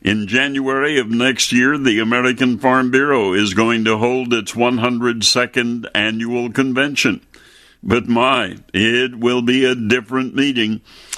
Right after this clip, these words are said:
You probably won't be there, but you will be able to watch it from your farm, home, or ranch because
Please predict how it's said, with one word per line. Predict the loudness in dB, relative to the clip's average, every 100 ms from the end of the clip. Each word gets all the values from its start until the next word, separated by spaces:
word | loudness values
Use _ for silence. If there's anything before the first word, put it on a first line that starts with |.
| -6
You | -2 0
probably | 2 0 0 -4 -2 -2
won't | 0 0 0
be | 0 0
there, | 2 0 2 0
but | 0 0 2
you | 2 4
will | 4 4
be | 2 2 2
able | 0 0
to | 0
watch | 0 0 -2 -2
it | -4 0
from | 0 2
your | 2 0
farm, | 0 0 0 0 -4
home, | -2 -2 -2 -2 -2 -4 0
or | 0 2 2
ranch | 2 2 -2 -4 -10 -2
because | -2 0 -2 0 0 -2 -2 -4